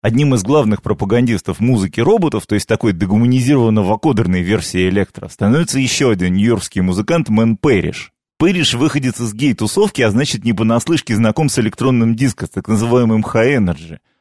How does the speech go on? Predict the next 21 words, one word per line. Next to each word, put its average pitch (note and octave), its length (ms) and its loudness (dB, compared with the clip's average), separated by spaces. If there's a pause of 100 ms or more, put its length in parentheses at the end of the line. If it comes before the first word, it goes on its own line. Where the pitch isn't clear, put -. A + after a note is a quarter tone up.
(120)
Об G#2 180 0
этом C3 200 2
мы B2 100 2
подробнее A#2 480 2
рассказываем A2 560 0
в G#2+ 80 -2
выпуске A2+ 400 -4
про G2+ 120 -2
Милан. G#2 540 0 (260)
Но A#2+ 80 0
это D#3+ 200 0
вот C#3+ 160 0
абсолютно C#3 500 -2
синтетическое A2+ 840 -4
диско, F#3 340 -2
он B2 140 2
ловко B2+ 340 0
мешает A2+ 360 0
с - 60 -10
хип-хопом, D#3 640 -2
с - 160 -8